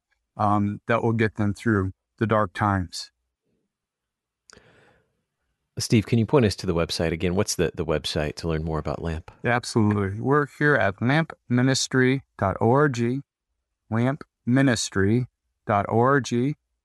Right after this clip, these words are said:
Speaker 1: and you can find out about our mission. You can find out about how you can support us and pray for us.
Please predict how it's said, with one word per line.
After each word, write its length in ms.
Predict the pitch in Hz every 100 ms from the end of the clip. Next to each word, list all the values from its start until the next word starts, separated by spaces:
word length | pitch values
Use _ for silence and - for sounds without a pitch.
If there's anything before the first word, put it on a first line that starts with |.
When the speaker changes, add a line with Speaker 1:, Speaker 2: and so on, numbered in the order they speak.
| -
Speaker 1:
and 300 | 110 107 107
you 100 | 113
can 140 | 117
find 320 | 113 120 117
out 260 | 117 120 120
about 280 | 101 101 95
our 120 | 92
mission. 580 | 113 143 - 135 131 120
You 100 | 107
can 160 | 104
find 280 | 98 107 107
out 240 | 107 107
about 220 | 104 95 95
how 160 | 110
you 100 | 110
can 180 | 104 -
support 440 | - - 123 123
us 300 | 127 120 117 -
and 120 | -
pray 220 | 135 139
for 240 | - 135
us. 300 | 127 127 -